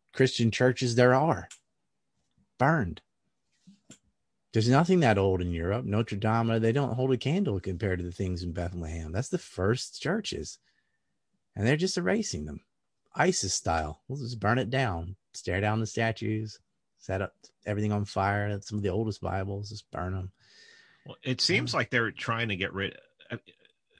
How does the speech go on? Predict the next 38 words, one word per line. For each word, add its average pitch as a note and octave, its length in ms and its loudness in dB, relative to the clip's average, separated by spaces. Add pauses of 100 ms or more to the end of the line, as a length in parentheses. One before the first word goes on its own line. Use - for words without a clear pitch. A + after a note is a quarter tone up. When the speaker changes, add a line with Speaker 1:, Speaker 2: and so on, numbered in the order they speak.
(140)
Speaker 2:
as A#2+ 140 -4
much C#3+ 200 0
as A#2 120 0
they G2 120 2
hate G2 220 -4
Assad, F#2 560 -2
and D#2 120 -6
Assad - 500 -2
protects - 440 -8
the - 120 -16
Christians - 560 -12
in C#2+ 100 -14
his G2 180 -10
country. - 540 -16 (720)
So, G#2+ 80 -6
Speaker 1:
Mm-hmm. G#2+ 160 -2
Speaker 2:
I G#2 80 -2
mean, D#2 180 -6
there's D#2+ 260 -4
gotta F#2 280 -2
be D#2 140 -6
something D2 440 -8
to - 140 -16
that. F2+ 420 -2
I D#2 60 -10
mean, D2+ 240 -8
Speaker 1:
The B2+ 80 0
Speaker 2:
they're C3 180 6
Speaker 1:
Alawites C3+ 540 2
basically G#2+ 520 2
are G2+ 240 4
Christians G2 580 -2
that F#2+ 100 0
just F#2+ 240 -2
say, G#2 140 6
"Yeah, C#3+ 220 8
we're F3 120 4
Muslim," A#2+ 480 2